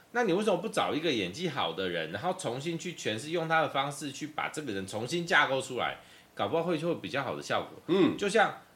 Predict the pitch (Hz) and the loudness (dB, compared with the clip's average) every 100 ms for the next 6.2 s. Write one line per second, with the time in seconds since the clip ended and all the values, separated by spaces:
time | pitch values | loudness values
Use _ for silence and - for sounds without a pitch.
0 | - 185 190 175 170 160 120 104 139 95 | -6 0 4 4 4 4 4 2 -2 0
1 | 120 131 123 120 120 98 82 82 98 160 | -4 -4 0 4 4 2 0 -4 4 6
2 | 123 - - - 123 131 160 147 214 160 | 6 2 -10 -10 -4 2 2 2 2 4
3 | 175 135 120 107 156 151 180 165 151 131 | 4 4 2 0 -2 -4 -6 -4 -2 0
4 | 117 104 113 131 135 107 139 110 98 156 | 0 0 0 -2 -2 -2 -2 -2 -2 0
5 | 170 165 107 147 139 147 156 92 - 123 | 2 2 0 0 0 2 2 0 0 0
6 | 82 69 | 0 -10